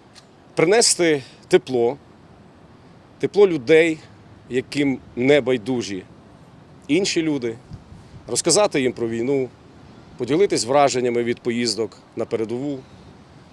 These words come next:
заспівати декілька пісень, поспілкуватись, пообніматись, по-, поплакати зрештою. Стати таким єдиним організмом, який має ще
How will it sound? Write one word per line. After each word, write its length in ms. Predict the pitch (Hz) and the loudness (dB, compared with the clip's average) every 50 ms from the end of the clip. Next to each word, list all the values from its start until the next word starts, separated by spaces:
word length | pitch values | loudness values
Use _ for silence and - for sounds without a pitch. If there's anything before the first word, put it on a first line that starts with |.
| - | -10
заспівати 540 | - 127 143 - - 202 196 214 196 - 147 | -4 -4 -4 -2 -2 0 0 0 0 0 0
декілька 420 | 110 151 143 - 135 120 - 120 | 0 0 -2 0 -4 -8 -6 -8
пісень, 500 | 104 - 131 - - 160 156 151 143 135 131 - - - - - | -8 -2 -2 0 2 2 2 2 0 -2 -6 -14 -20 -20 -20 -6
поспілкуватись, 960 | - 175 - - 165 135 - 120 107 110 117 117 - - 104 - - - - - - - - - - | -2 0 0 0 0 -4 -4 -4 -2 0 0 0 0 -4 -8 -8 -8 -8 -10 -12 -20 -20 -20 -16 -4
пообніматись, 720 | - 190 143 101 110 101 92 104 104 104 - - 98 - - | -2 -2 -2 -2 -6 -8 -6 -6 -6 -6 -8 -8 -10 -10 -10
по-, 360 | - - 113 113 110 110 107 107 - - - - - - - - | -10 -8 -6 -4 -4 -4 -4 -8 -14 -20 -20 -20 -20 -18 -6 -6
поплакати 560 | 254 165 - 110 123 139 - 180 - 135 117 | -6 -4 -2 -4 -4 -4 -4 -6 -6 -6 -8
зрештою. 420 | 110 110 107 - - - 92 95 95 _ - - - - - - - - - - - | -6 -6 -8 -8 -10 -14 -16 -18 -20 _ -20 -20 -20 -20 -20 -20 -20 -20 -20 -20 -10
Стати 340 | - - - - 233 - 226 | -6 -4 2 2 2 2 2
таким 300 | 180 202 139 190 202 185 | -2 -2 0 2 2 2
єдиним 340 | 180 165 180 196 180 170 165 | 2 2 2 2 2 2 0
організмом, 540 | 160 147 165 160 175 208 185 165 160 147 135 | 2 0 0 0 0 -2 -2 -2 0 0 -2
який 400 | 127 - 139 143 143 139 135 131 - - _ - - - - - _ _ - - - | -2 -2 -2 -2 -2 -2 -4 -6 -12 -20 _ -20 -20 -20 -20 -20 _ _ -20 -12 -4
має 320 | 117 135 139 135 135 120 | 0 0 2 2 2 0
ще 400 | - - - 131 127 123 120 117 | -2 -4 -2 0 0 0 0 -2